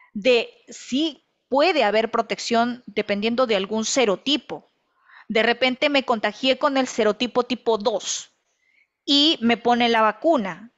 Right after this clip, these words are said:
Me vuelve a ver, me vuelve a dar el dengue, de repente con el tipo tres, pero todavía, este, tengo riesgo de que me contagien los otros dos.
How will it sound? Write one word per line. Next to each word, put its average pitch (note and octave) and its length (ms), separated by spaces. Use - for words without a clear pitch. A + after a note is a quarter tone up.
Me B3 200
vuelve C#4+ 320
a C#4 60
ver, C4+ 240
me A3+ 120
vuelve C4+ 280
a C#4 80
dar C4 140
el B3+ 140
dengue, A3+ 500
de G#3+ 160
repente A#3+ 440
con A3 220
el G#3 160
tipo A#3 280
tres, - 560
pero A#3 220
todavía, B3+ 680
este, A#3 320
tengo B3 300
riesgo B3+ 360
de B3 140
que G3+ 160
me G3 160
contagien G#3+ 400
los G#3+ 140
otros G3 260
dos. A#3+ 480